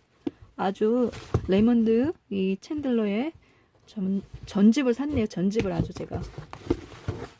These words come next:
이번에는요. 아유, 이번에도 또, 어, 제가 왜 그랬을까요? 지금, 아, 보다 보니까 이거 너무한 거 아닌가? 아, 좀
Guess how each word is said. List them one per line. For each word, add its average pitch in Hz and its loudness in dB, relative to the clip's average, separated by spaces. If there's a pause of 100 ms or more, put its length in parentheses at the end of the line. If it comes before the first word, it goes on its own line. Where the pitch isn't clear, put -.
이번에는요. 233 0 (840)
아유, 311 2
이번에도 208 2
또, 175 -2 (640)
어, 214 -4
제가 220 6
왜 202 10
그랬을까요? 226 2 (600)
지금, 226 4 (480)
아, 226 -2
보다 233 2
보니까 233 4
이거 214 4
너무한 240 4
거 240 2
아닌가? 214 2 (960)
아, 226 -2
좀 226 2